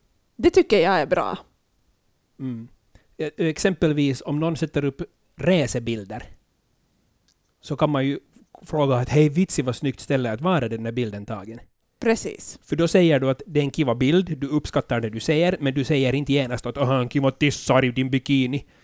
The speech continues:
Speaker 2: utan du frågar att, "Hej, vilk-, var är den där tagen?" Att det ser ut som, det ser ut som Thailand, jag, jag älskar Thailand,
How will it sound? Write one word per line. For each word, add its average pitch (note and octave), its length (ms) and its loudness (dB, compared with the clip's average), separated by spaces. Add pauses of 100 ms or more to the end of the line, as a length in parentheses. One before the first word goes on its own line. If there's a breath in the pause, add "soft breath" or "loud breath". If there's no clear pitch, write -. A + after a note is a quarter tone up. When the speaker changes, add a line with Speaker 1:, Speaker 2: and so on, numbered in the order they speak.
(160 soft breath)
Speaker 2:
utan C3 260 -4
du C3 80 -4
frågar C3 340 -2
att, A#2 140 -2
"Hej, C3+ 140 0
vilk-, C#3+ 220 -6
var C#3+ 200 0
är B2 60 2
den A#2 120 -8
där A#2 80 -4
tagen?" A#2 380 -6 (420)
Att A#2+ 160 -8
det C#3+ 80 -2
ser D3+ 140 -2
ut C#3 180 -2
som, B2+ 200 -6 (360)
det C3+ 140 -2
ser C#3 160 -4
ut C3 100 -6
som B2 120 -8
Thailand, G#2+ 500 -2
jag, A2+ 100 -12 (260)
jag A2+ 180 -10
älskar A2 300 -10
Thailand, G2 480 -12